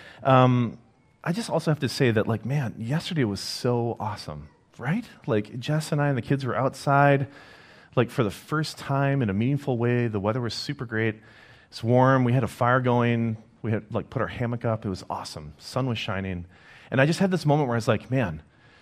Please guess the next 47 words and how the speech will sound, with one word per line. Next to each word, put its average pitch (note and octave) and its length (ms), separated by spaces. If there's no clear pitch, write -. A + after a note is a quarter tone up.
is B2 140
this D3+ 180
what D3 100
Jesus B2 360
felt F#2 100
like G2 160
coming A2+ 180
out G2 80
of F2 80
the - 60
tomb?" E2+ 340
You A2+ 80
know A2+ 60
what G#2+ 80
I A2 40
mean? C3 200
Like, C3+ 340
uh, G#2+ 400
well, G2 300
he E3+ 80
was B2+ 100
only G#2+ 120
in F#2 40
there F2 80
three G2 220
days. F#2 220
So F#2 100
we've A2+ 180
been A#2 120
in E2+ 80
our G#2+ 200
tombs E2 300
for F2+ 160
four F#2 180
months, F2 340
let's F2 140
be F#2+ 120
honest. F2+ 360
Like, G2 220
um, A#2 420
<laughs> - 580
it D#3+ 140
was E3+ 200
just D3 340
awesome. A2 560
It B2 60
was G#2+ 120